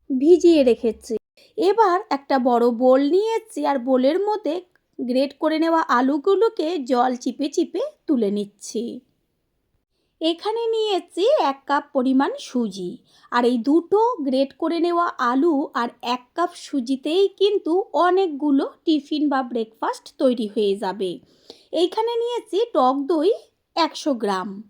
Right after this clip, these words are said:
সমস্ত টক দইটাই কিন্তু এর মধ্যে দিয়ে দেওয়া হলো, আর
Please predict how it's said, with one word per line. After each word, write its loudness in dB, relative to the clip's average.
সমস্ত -2
টক 0
দইটাই -2
কিন্তু 0
এর -2
মধ্যে -2
দিয়ে 2
দেওয়া -2
হলো, -4
আর -2